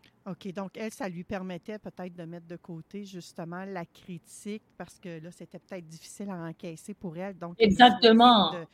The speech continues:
Speaker 1: de, de se
Speaker 2: De s'assumer.
Speaker 1: distancer de ça. Oui,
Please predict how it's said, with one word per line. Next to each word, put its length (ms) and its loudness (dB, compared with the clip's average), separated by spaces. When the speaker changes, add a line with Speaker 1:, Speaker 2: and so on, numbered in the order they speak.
Speaker 1:
de, 60 -12
de 60 -12
se 180 -8
Speaker 2:
De 40 4
s'assumer. 720 6
Speaker 1:
distancer 300 -2
de 160 -10
ça. 160 -18
Oui, 300 -2